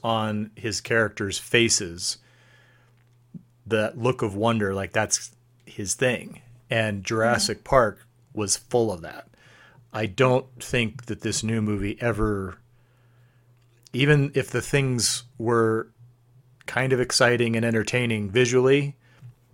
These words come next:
Speaker 1: it never made me feel that way. And, and, and
Speaker 2: Yeah.
Speaker 1: I think you pointed this out first in your review.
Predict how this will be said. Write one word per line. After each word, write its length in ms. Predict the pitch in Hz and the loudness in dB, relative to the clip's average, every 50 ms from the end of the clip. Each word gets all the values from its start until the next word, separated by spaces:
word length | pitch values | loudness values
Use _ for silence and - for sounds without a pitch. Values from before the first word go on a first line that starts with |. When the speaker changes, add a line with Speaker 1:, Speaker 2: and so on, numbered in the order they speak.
| _ | _
Speaker 1:
it 100 | - 110 | -6 -4
never 240 | 117 127 143 127 120 | 2 4 4 4 4
made 180 | 110 113 113 104 | 4 2 0 -2
me 80 | 101 | -4
feel 320 | 92 - - 117 113 113 107 | -6 -6 -2 0 0 0 0
that 220 | 90 87 82 - - | -2 -6 -10 -12 -14
way. 320 | 92 - - - - - _ - | -14 -14 -14 -14 -16 -18 _ 0
And, 220 | 120 123 123 123 123 | 2 2 2 2 4
and, 300 | 139 131 127 120 120 117 | 4 4 4 4 2 0
and 200 | - 120 117 117 | -2 0 0 0
Speaker 2:
Yeah. 60 | 113 | 0
Speaker 1:
I 40 | 110 | 2
think 240 | - - 156 147 - | 4 4 2 4 2
you 100 | 135 147 | 0 -2
pointed 340 | 143 - 135 123 113 104 104 | 0 2 2 2 2 0 -2
this 180 | 104 107 - - | -2 -2 0 2
out 180 | 113 107 - | 2 0 0
first 300 | - - 113 110 98 - | 0 0 0 0 -2 -4
in 100 | - 101 | -6 -4
your 240 | 101 107 120 120 117 113 | -2 0 0 2 0 0
review. 540 | 110 104 104 95 104 101 98 95 90 90 | -2 -4 -4 -4 -4 -4 -4 -4 -6 -8